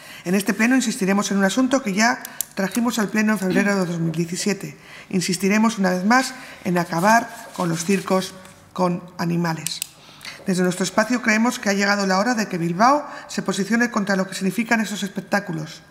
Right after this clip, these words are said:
Falta de libertad, entrenamientos crueles y confinamiento constante. En verano nos congratulamos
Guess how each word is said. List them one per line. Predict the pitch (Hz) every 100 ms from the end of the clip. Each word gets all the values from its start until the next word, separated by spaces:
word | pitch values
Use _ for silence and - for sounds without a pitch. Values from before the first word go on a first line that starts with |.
| - - - - -
Falta | 214 202 190
de | 170
libertad, | 170 170 170 247 269 - - - -
entrenamientos | 180 175 175 196 202 202
crueles | - 196 214 226 220 - - - -
y | 165
confinamiento | 185 175 180 175 185 185
constante. | 185 170 - 180 165 156 - - _ - - - - -
En | 180
verano | 190 233 294 302
nos | 214 -
congratulamos | 196 196 190 202 226 254 285